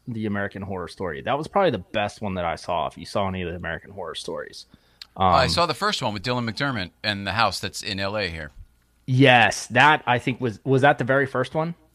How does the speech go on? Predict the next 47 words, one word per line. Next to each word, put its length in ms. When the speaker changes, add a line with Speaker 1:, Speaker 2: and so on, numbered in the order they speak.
Speaker 2:
Yeah. 320
Speaker 1:
The, 200
yeah, 400
that 140
one 120
was 120
awesome. 580
That 120
was 140
a 20
Speaker 2:
Yeah. 320
Speaker 1:
really 120
good 60
one. 180
Yeah, 260
yeah, 60
Speaker 2:
Yeah. 20
Speaker 1:
yeah. 400
Speaker 2:
He's 200
Speaker 1:
And 80
that's 200
Speaker 2:
a 40
Speaker 1:
Ryan 280
Murphy, 160
Speaker 2:
psychiatrist, 400
Speaker 1:
right? 80
Speaker 2:
and 100
they 100
were 120
doing, 500
th-, 180
his 380
Speaker 1:
Yes. 140
Speaker 2:
office 260
was 120
in 100
the 80
house 300
and 80
everything. 200
Yeah, 120
that 120
was 120
Speaker 1:
Yeah, 200
Speaker 2:
killer. 240
Speaker 1:
yeah, 60
yeah, 260